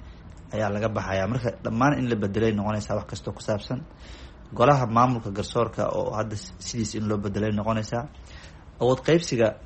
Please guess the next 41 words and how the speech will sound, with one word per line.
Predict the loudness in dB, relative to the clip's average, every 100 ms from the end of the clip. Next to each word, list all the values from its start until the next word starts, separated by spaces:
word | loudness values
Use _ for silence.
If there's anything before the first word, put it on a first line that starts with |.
| -18 -4
nidaamka | 2 6 6 4 2
qodobka | 4 4 2
konton | -6 -2 -2
iyo | -2
afar | -4 -6
ku | -6 0
qoran | 0 0 -2
oo | -4 -2 -4 -6 -12
ku | -8
saabsan | -2 -2 -2 -2
dowladdu | 0 0 0 0
afar | 0 -2 -2
inuu | -4
siiyo | -4 -4 -2
awoodo, | -2 0 2 0
inta | 0 -4
kalena | -4 0 0 0
wadahadal | 0 0 0 0 -2
laga | -2
gelayaa | 0 -2 0 0
uu |
yidhi. | 0 0 -4 -18 -20 -20 -20 -20 -6
In | 2 2 2 -6 -12
sidii | -6 2 4
loogu | 6 6 8
heshiiyey | 6 4 2 2 4
loo | 6 4
geliyo | 4 4 4 2
ama | 2 0
lifaaq | 0 2 2
looga | 6 4 4
dhigo | 2 2 0 -4 -18 -18 -20 -20 -6
ama | -2 0
lagu | 0 -2
qoro | 2 2 2
ayay | 0 -2
noqonaysaa. | -4 -2 -2 -2 -2
Marka | -2 2
wax | 2 2
kastoo | 0 2 4
lagu, | 4 0